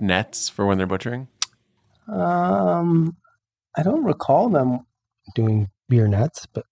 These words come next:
Speaker 2: or <laughs> beard nets, but maybe. I,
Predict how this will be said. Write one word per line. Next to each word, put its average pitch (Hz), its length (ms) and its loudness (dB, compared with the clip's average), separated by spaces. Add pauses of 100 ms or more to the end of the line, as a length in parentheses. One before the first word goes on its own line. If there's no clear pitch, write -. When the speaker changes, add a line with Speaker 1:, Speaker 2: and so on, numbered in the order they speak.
Speaker 2:
or 110 260 2
<laughs> - 60 -20
beard 120 420 4
nets, - 520 -2 (280)
but 127 100 -2
maybe. 143 380 4 (840)
I, 135 100 -4